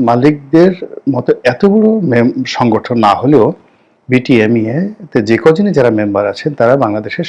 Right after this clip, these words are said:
সবচেয়ে ধনী এবং এলিট ব্যবসায়ী। মানে একটা গার্মেন্টসের জন্য যদি, যদি, আহ, ধরেন গড়ে অ্যাভারেজে দশ কোটি টাকা ইনভেস্ট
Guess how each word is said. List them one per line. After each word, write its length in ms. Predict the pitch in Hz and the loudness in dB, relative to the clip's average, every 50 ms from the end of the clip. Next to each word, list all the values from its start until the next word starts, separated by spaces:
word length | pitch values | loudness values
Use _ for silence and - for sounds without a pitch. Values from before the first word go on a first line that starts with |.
| - - | -10 -6
সবচেয়ে 440 | - 190 196 - - - 135 - 110 104 98 | -6 -6 -6 -6 -6 -8 -6 -6 -6 -8 -8
ধনী 220 | 95 101 117 139 165 160 | -6 -2 0 2 2 2
এবং 120 | 113 107 107 - - 110 | 0 -2 -4 -4 -4 -4
এলিট 220 | 104 110 110 90 - | -2 -2 -4 -4 -4
ব্যবসায়ী। 460 | - 92 - - - - - 98 101 - _ _ _ _ _ _ _ _ _ _ _ _ _ _ _ _ _ _ - | -6 -8 -8 -8 -12 -12 -12 -14 -16 -18 _ _ _ _ _ _ _ _ _ _ _ _ _ _ _ _ _ _ -4
মানে 200 | 127 123 127 135 135 135 143 160 - _ _ _ _ _ _ _ - | 0 2 2 2 2 2 -2 -4 -8 _ _ _ _ _ _ _ -8
একটা 200 | 151 - - 151 139 | -6 -2 -2 0 2
গার্মেন্টসের 640 | 147 139 143 151 160 160 151 - - 165 160 160 156 151 135 | 2 4 4 6 6 4 2 2 2 4 4 4 4 2 0
জন্য 140 | 139 131 131 120 113 | 0 0 0 0 0
যদি, 180 | 123 110 120 117 110 113 - | 0 0 0 -2 -4 -4 -2
যদি, 320 | 123 123 117 110 107 101 98 95 110 143 180 220 220 190 - - 110 | 0 0 2 2 0 -2 -2 -2 -4 -6 -6 -8 -10 -16 -18 -14 -12
আহ, 460 | 101 95 92 95 98 101 95 98 98 95 - - - _ _ _ _ _ _ _ _ _ _ _ _ _ _ _ | -10 -10 -10 -10 -10 -10 -10 -10 -10 -12 -16 -20 -20 _ _ _ _ _ _ _ _ _ _ _ _ _ _ _
ধরেন 200 | 139 123 117 120 117 110 | -6 -4 -2 -2 -2 0
গড়ে 180 | 123 110 113 110 110 | 2 2 2 2 2
অ্যাভারেজে 540 | 107 110 110 113 113 123 123 110 107 107 127 160 - - _ _ _ _ _ _ _ _ - | 0 0 0 0 0 0 0 -2 -2 -2 -2 -2 -4 -8 _ _ _ _ _ _ _ _ 0
দশ 140 | 147 139 - | 0 0 0
কোটি 200 | - 143 117 113 107 | -2 -4 -4 -2 -4
টাকা 260 | 107 98 - 104 101 107 104 - _ _ _ _ _ _ _ _ _ _ | -6 -4 -4 -4 -4 -6 -8 -10 _ _ _ _ _ _ _ _ _ _
ইনভেস্ট 420 | - 117 110 104 101 98 98 - | -4 -4 -2 -2 -2 -4 -6 -8